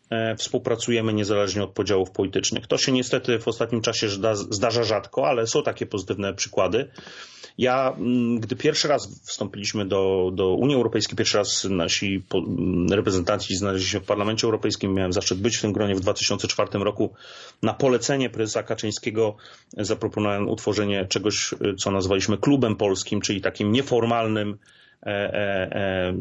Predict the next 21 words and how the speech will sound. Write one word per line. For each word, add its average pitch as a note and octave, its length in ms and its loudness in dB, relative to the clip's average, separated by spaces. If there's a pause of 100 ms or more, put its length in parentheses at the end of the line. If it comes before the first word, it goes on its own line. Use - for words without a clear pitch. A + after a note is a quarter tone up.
stowarzyszeniem, G#2 680 0
zrzeszeniem G2 420 0
wszystkich - 380 -2
polskich G#2 360 -2
deputowanych, F#2+ 600 0
niezależnie F#2 500 0
od F2 200 -2
opcji - 300 -4
politycznej. G2+ 580 0
Ten A2 380 0
klub D#3 240 2
polski B2+ 440 0
funkcjonował G#2+ 600 0
w F#2+ 80 -6
miarę G#2 300 2
nieźle G2 320 0
przez - 220 -4
pierwsze G2 320 0
pięć, G2+ 280 0
siedem F#2+ 300 2
lat F2+ 260 0